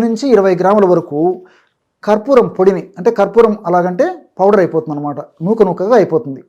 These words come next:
ఆ విధంగా అయితే సరిపోతుంది. దాన్ని అందులో వేసేసి మూత పెట్టేసేయాలి. కొద్దిసేపటికంతా ఈ యొక్క కర్పూరం కూడా అందులో కరిగిపోతుంది అనమాట. ఈ విధంగా ఆ పదార్థం అంతా కర్పూరం కరిగి,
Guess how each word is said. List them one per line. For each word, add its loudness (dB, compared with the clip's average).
ఆ 0
విధంగా -2
అయితే -4
సరిపోతుంది. -6
దాన్ని 2
అందులో 0
వేసేసి -2
మూత 0
పెట్టేసేయాలి. -6
కొద్దిసేపటికంతా 2
ఈ 0
యొక్క -6
కర్పూరం 2
కూడా -2
అందులో 2
కరిగిపోతుంది 0
అనమాట. -10
ఈ 0
విధంగా 0
ఆ 2
పదార్థం 2
అంతా -6
కర్పూరం 0
కరిగి, -2